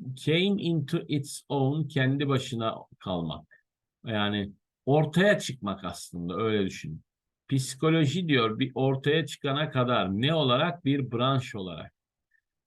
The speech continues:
Peki ayrıldıktan sonra, felsefeden ayrıldıktan sonra o zaman nedir? Bağımsız bir alan olarak mı?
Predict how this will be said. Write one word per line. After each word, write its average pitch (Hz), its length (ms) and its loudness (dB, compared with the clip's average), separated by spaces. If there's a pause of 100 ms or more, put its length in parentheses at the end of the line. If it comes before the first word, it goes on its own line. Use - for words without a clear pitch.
(160)
Peki 107 640 -2 (100)
ayrıldıktan 131 920 2
sonra, 101 500 -8
felsefeden 117 800 -4
ayrıldıktan 135 640 0
sonra 151 280 -2
o 135 80 0
zaman 156 360 2
nedir? 165 340 0
Bağımsız 196 680 0
bir 175 340 0 (100)
alan 123 480 2
olarak 107 600 2
mı? 95 100 -16